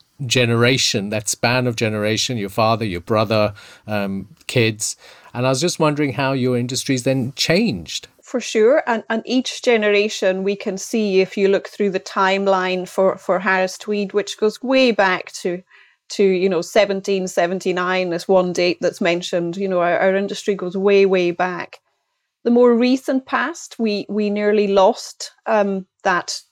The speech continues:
Speaker 2: transition between generations because we effectively lost a couple of generations from the whole industry. In the late nineteen nineties and early, uh, noughties, early two thousand, the industry had gone through a really severe decline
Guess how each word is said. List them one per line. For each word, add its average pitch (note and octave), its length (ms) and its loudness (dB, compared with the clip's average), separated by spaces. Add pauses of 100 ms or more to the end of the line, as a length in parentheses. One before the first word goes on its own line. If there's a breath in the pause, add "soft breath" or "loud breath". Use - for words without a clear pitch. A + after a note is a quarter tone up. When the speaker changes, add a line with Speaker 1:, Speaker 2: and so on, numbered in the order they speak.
(180)
Speaker 2:
transition G3 840 0 (200)
between G3 460 0
generations F3+ 880 0
because G3 400 -4
we G3+ 140 2
effectively G3+ 640 0
lost G#3+ 440 0
a A#3 60 -4
couple G3+ 320 0
of F#3 100 0
generations F#3 720 -4
from F#3 260 0
the F#3 80 0
whole F#3+ 260 4
industry. F#3+ 720 -2 (640)
In G3+ 120 0
the G3 80 4
late G3+ 220 6
nineteen G3 500 -2
nineties G3+ 640 -2
and F#3+ 180 -2
early, F#3 460 2 (120)
uh, F3+ 300 -4
noughties, B3 560 0
early F#3+ 260 2
two F#3+ 220 -2
thousand, G#3 760 2 (180)
the G#3+ 360 2
industry A3 440 2
had G#3 200 0
gone G3 180 2
through G3 220 0
a F3+ 60 0
really G#3 380 0
severe G3 600 2
decline F3+ 720 0